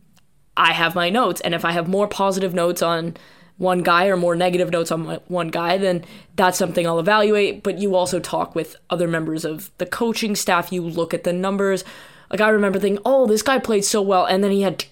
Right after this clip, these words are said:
twenty-two percent shot share, and I was like, "Mm, never mind."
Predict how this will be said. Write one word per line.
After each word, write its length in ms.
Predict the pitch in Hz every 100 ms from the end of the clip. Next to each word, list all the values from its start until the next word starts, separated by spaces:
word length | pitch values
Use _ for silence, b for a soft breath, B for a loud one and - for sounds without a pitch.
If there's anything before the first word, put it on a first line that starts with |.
| _
twenty-two 720 | - 254 330 349 370 277 320 311
percent 520 | 262 254 277 233 220 - _ _
shot 520 | - - 247 240 - _ _ _ -
share, 240 | 180 165
and 100 | 156
I 40 | 170
was 80 | 180
like, 100 | 180
"Mm, 380 | 214 226 214
never 240 | 196 190 180
mind." 300 | 143 -